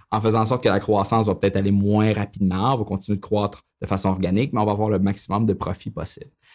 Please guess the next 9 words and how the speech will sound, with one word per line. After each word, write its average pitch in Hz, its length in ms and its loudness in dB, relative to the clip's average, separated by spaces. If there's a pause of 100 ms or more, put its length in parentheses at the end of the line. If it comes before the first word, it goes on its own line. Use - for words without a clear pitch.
(280)
Et 247 340 4 (140)
à 110 100 -2
l'inverse, 104 720 -2 (240)
tu - 140 -4
vas 117 140 4
avoir 131 680 2 (200)
une 123 180 6
autre 160 220 0
approche 101 580 -2